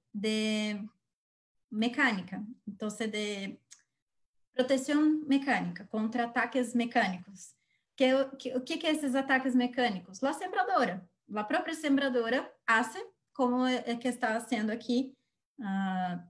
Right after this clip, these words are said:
Thais, que es otra técnica de Suez, que está haciendo estas, ah, esta investigación para nosotros. Entonces, es una semilla que parece mucho una semilla advanced,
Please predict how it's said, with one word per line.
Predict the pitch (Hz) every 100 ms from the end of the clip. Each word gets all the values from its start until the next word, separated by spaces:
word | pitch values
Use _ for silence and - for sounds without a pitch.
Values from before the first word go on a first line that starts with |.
| -
Thais, | 233 208 254
que | 240 208
es | 214 - -
otra | 196 196 196
técnica | 214 240 269 262
de | 220 202
Suez, | - 208 262 -
que | 190
está | 196 185
haciendo | 196 208 202
estas, | 202 - 180 185 - _ _ _ _ _ _
ah, | - 185 185 180 -
esta | 202 202 - 202 185 180 190 -
investigación | 226 214 220 - 240 214 - 214 233 233
para | 214 196
nosotros. | 196 - 214 - - - - _ _ _
Entonces, | - 240 269 269
es |
una | 269 285
semilla | 294 254 247 311 359 - _ _
que | 277 262 269 -
parece | - 285 277 302 330
mucho | 262 277 -
una | 339 269
semilla | 269 247 220 208
advanced, | 190 190 - - -